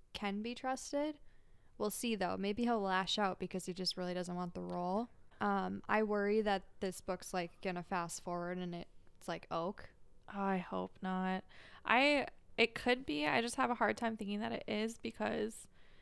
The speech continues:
Speaker 2: I mean, he's growing up in the human world, but not saying that <laughs> humans are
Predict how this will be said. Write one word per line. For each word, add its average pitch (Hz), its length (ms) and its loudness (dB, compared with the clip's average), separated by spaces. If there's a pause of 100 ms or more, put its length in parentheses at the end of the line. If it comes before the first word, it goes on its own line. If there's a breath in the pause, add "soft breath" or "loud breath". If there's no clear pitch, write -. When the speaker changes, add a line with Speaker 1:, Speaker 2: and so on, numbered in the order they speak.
(240 soft breath)
Speaker 2:
I 220 60 6
mean, 208 200 4
he's 214 340 -2
growing 208 320 2
up 202 160 0
in 208 60 -6
the 190 60 0
human 196 380 2
world, 185 400 -4 (120)
but 196 80 -4
not 202 260 4
saying 202 320 2
that 196 100 6
<laughs> 269 40 8
humans 226 480 4
are 185 340 6